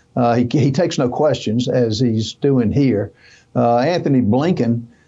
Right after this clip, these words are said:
uh, is pretty much just avoiding the issue. Remember when Mike Pompeo was pretty much addressing the nation weekly,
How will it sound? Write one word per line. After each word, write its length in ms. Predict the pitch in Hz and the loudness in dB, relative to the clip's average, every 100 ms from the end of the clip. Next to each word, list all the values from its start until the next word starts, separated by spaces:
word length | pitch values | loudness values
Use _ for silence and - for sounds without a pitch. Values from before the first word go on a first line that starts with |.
| _ | _
uh, 540 | 123 120 120 117 113 113 | -4 0 2 2 2 0
is 400 | - 123 123 113 | 0 0 0 -2
pretty 280 | - 147 143 | -4 -2 2
much 340 | 139 131 127 | 2 0 -2
just 220 | 131 127 | -4 -2
avoiding 420 | 120 104 127 131 110 | 0 0 0 2 0
the 300 | 98 110 139 | 0 0 0
issue. 340 | - 101 113 | 0 -2 0
Remember 380 | 131 151 196 175 | 2 2 0 2
when 100 | 123 | 2
Mike 320 | 127 151 - | 2 -2 -4
Pompeo 720 | 156 147 139 143 147 156 147 | -4 -2 0 0 2 0 -2
was 400 | - - 123 120 | -6 -2 0 0
pretty 220 | - 151 131 | -2 -2 0
much 240 | 135 131 | 0 -2
addressing 420 | 110 123 135 127 | 0 0 0 0
the 60 | 113 | 0
nation 600 | 120 139 135 123 107 - - | 2 0 0 0 0 -2 -6
weekly, 460 | 113 131 143 156 160 | -2 -2 0 -2 -2